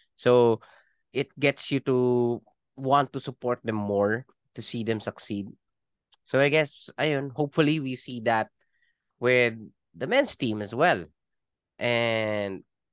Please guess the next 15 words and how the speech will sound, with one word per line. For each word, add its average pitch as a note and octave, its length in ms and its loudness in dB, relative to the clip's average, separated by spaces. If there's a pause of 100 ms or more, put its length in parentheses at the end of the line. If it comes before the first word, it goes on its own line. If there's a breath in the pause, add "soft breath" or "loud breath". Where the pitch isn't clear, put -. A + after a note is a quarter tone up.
(200)
siguro, A2+ 400 0
ayun, A#2+ 320 0 (720)
uh, G#2 400 2
good G#2+ 400 -6
luck A#2+ 240 2
to A#2 80 -2
the G#2 160 -2
ladies A2 720 -4 (560)
in A#2 160 -10
this A2 240 -6
upcoming A2+ 560 -6
World G#2+ 280 -6
Cup. - 280 0 (560)
Malapit G2 440 -4
na. E3 360 4